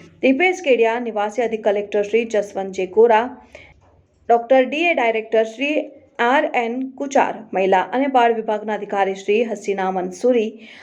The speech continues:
અન્ય જિલ્લામાં પદાધિકારીશ્રીઓને, વિભાગના અધિકારીશ્રીઓ અને ખૂબ મોટી સંખ્યામાં મહિલાઓ ઉપસ્થિત રહી હતી. રિપોર્ટર જીતેન્દ્ર ભાટિયા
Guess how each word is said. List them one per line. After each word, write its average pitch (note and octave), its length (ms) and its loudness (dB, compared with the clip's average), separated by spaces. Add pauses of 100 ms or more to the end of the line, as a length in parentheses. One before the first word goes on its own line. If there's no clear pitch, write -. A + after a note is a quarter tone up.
(180)
અન્ય D#4+ 280 4
જિલ્લામાં D4+ 480 -4
પદાધિકારીશ્રીઓને, A#3+ 1200 2 (120)
વિભાગના G#3 460 2
અધિકારીશ્રીઓ G#3 720 2
અને B3 140 0
ખૂબ A3+ 180 -4
મોટી G3 220 -6
સંખ્યામાં F#3+ 480 -6
મહિલાઓ F#3+ 420 -2
ઉપસ્થિત G#3 360 -6
રહી F3+ 160 -2
હતી. F#3 360 -8 (540)
રિપોર્ટર C#4 520 2
જીતેન્દ્ર A#3 440 -2
ભાટિયા A3+ 520 -2